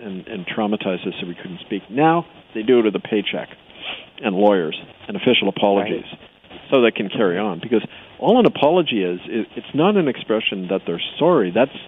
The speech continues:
Speaker 1: it's really weird, the English language. One word can have two different meanings,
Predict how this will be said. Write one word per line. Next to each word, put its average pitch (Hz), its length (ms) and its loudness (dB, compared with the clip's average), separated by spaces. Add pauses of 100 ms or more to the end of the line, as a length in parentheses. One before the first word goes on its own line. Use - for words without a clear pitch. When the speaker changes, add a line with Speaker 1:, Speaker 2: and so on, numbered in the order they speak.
(640)
Speaker 1:
it's - 680 -6
really 214 200 6
weird, 156 240 4
the 113 80 4
English 127 280 0
language. 113 420 -4 (100)
One 170 400 2 (320)
word 123 280 4
can 113 120 -2
have 101 100 -2 (100)
two 127 80 -2
different 110 300 0
meanings, 101 300 -2